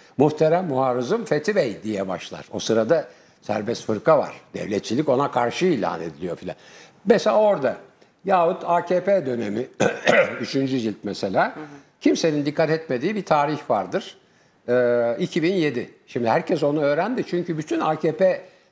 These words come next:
Speaker 1: taraftarları çıkıp diyorlar ki ya iki bin yedi yani şeyler, ona o zaman destek verip de şimdi pişman olanlar, "Ya iki bin yediye kadar çok iyiydi, işte aldandık, demokrat zannettik." filan.
Speaker 2: Bravo.
Speaker 1: Evet. Orada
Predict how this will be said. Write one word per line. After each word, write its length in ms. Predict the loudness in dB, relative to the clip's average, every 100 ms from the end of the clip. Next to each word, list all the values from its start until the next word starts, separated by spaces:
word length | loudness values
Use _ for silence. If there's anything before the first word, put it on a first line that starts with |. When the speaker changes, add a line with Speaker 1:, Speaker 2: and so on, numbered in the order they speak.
| -4
Speaker 1:
taraftarları 760 | 0 2 2 0 2 0 -2
çıkıp 300 | -6 -8 -2
diyorlar 380 | 2 4 2 2
ki 60 |
ya 380 | 2 2 2 -2 -16 _ -6
iki 260 | -2 0
bin 120 | 2
yedi 420 | 2 0 0 -2 0
yani 320 | 0 0 -4
şeyler, 380 | -2 0 0 -2 -4
ona 220 | -2 2 2
o 80 |
zaman 380 | 0 0 0 -2 -6 -6
destek 500 | -2 -2 -2 -2 0
verip 260 | -2 0
de 100 | -2
şimdi 480 | 0 0 0 -2 -4
pişman 420 | -8 -2 0 2
olanlar, 520 | 2 0 0 0 -2 -6 -20 -6
"Ya 180 | 0 2
iki 280 | 2 -2 -2
bin 80 | 0
yediye 380 | 0 2 0 0
kadar 340 | 0 0 0
çok 220 | -2 -2
iyiydi, 260 | -4 -2 -2
işte 280 | -2 -2 0
aldandık, 640 | 2 4 4 2 -4 0
demokrat 460 | 0 0 0 -2
zannettik." 560 | 2 0 0 -4 -6 -4
filan. 320 | 0 0 0
Speaker 2:
Bravo. 160 | 0 2
Speaker 1:
Evet. 140 | 2 -4 -14 -16 -20 _ 2
Orada 520 | 4 4 2 0